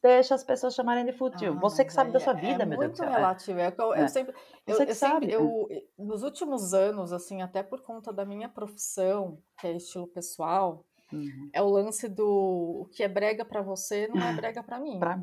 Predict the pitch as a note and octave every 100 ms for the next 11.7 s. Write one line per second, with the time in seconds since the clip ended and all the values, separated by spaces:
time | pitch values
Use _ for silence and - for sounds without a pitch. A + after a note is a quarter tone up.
0 | D#3+ F#3+ F#3+ F#3 - D#3+ F#3 - G#3+ -
1 | G3+ F3+ F3+ G3+ - A3 A3+ G#3+ G3 G#3
2 | B3+ - D5+ D5 F3+ D#3 - _ _ -
3 | C3 C3 C3 G3 - G#3+ - - F#3+ F#3+
4 | - F#3+ F#3 A3+ B3 C4 C4 - - D5+
5 | A#3 D#3+ F3 F#3+ F3+ F#3+ G3+ - - _
6 | _ - F3 E3+ F#3+ G3+ A3 - C#4 C#4
7 | B3+ A#3+ B3 B3 A3+ B3+ C4 B3+ B3 B3
8 | A#3+ A3+ G#3+ A3+ A3+ A3 G#3 G3+ G3 F#3
9 | F#3 G3 - C4+ A#3+ G3 G3+ G#3 G#3 -
10 | - G3+ G#3 G#3 - E3 C#3+ C3 C3+ B3+
11 | C4+ - A3+ A3 F#3+ F3